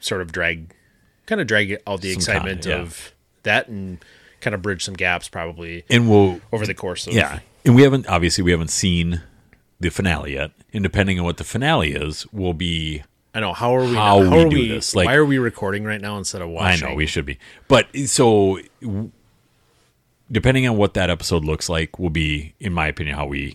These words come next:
Speaker 2: kinda handle it. If,
Speaker 1: Yeah.
Speaker 2: if the episode is good, but,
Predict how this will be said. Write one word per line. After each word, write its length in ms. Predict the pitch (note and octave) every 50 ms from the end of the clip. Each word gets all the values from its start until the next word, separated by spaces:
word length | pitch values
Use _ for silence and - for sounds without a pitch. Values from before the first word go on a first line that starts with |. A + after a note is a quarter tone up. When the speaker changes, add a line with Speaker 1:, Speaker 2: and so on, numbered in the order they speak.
| - -
Speaker 2:
kinda 200 | - D#2 D2 C#2
handle 300 | D2 C#2+ C#2 - - -
it. 100 | - - _ _ _ -
If, 260 | - G#2+ F#2 - -
Speaker 1:
Yeah. 80 | F2+ A2+
Speaker 2:
if 60 | F#2 -
the 80 | G#2
episode 500 | A2 A#2 - A2+ - - A#2 G#2 G#2 G2
is 400 | F#2+ F2+ E2+ E2 D#2 D2+ - - - _ _ _ _ _ _ _ _ _ _ _ _
good, 280 | - A3+ G#3+ G#3 G3 F#3
but, 180 | D#3+ C3+ B2+